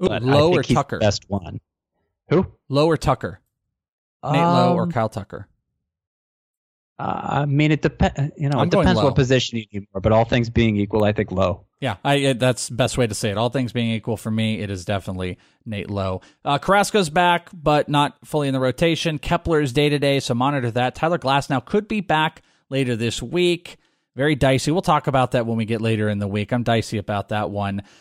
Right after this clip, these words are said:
Speaker 1: Uh, Javier Baez is day-to-day with a thumb injury. X-rays were negative. That's good. Yuli Gurriel also day-to-day after be hitting, after being hit on the elbow on Saturday, which could have Kyle Tucker implications. Mike Moustakas pitch hit on Sunday as everybody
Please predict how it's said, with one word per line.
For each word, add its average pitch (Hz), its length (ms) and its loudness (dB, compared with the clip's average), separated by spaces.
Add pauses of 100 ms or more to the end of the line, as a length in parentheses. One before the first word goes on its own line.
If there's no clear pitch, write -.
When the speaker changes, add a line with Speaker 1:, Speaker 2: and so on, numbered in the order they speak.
(120)
Speaker 1:
Uh, 131 140 2
Javier 190 500 4
Baez 160 540 4
is 131 120 -2
day-to-day 143 420 2
with 127 220 -2
a 117 140 0
thumb 156 460 -4
injury. 147 440 -2
X-rays 127 380 -2
were 110 80 -2
negative. 117 460 0
That's 117 260 -2
good. 117 280 0
Yuli 123 280 -2
Gurriel 117 460 0
also 131 340 0
day-to-day 113 420 -2
after 107 160 -6
be 104 140 -6
hitting, 107 320 -6
after 110 240 -8
being 110 220 -4
hit 123 240 -6
on 113 80 -4
the 107 100 -4
elbow 110 200 -2
on 101 100 -4
Saturday, 156 480 0
which 123 260 -4 (220)
could 214 160 0
have 156 240 0
Kyle 131 160 0
Tucker 120 320 -2
implications. 110 680 -6 (280)
Mike 113 160 -10
Moustakas 110 640 -6
pitch - 280 -12
hit - 340 -10 (100)
on 104 240 -8
Sunday 101 440 -4
as 95 100 -6
everybody 95 500 -8